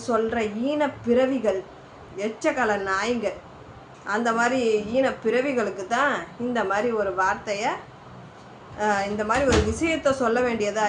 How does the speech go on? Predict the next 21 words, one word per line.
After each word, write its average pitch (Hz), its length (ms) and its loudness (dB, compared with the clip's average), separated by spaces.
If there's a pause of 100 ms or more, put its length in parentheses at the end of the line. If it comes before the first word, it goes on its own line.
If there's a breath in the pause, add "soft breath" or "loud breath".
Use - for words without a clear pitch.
(120)
இருக்கு. 185 300 -4 (1120)
ஏன் 262 180 2
அல்லாஹ் 269 440 6
படைத்த 233 380 2
உலகத்துல 247 560 2
ஆயிரம் 247 720 6
சட்டம் 233 460 0
போட்டது 233 440 0
அதிகாரிகள். 233 680 4 (1000)
இப்ப 226 200 2
அதிகாரத்துக்கு 269 840 4
தான் 285 180 4
எல்லாம் 240 340 2
பயப்படுறாங்களே 226 760 4
வழிய 226 300 4
அல்லாஹ்வுக்கு 240 720 4
பயப்படுற 226 560 0
ஒரு 214 220 0
வாய்ப்பே 240 580 2
இருக்க 214 260 0
மாட்டேங்குது. 202 540 -4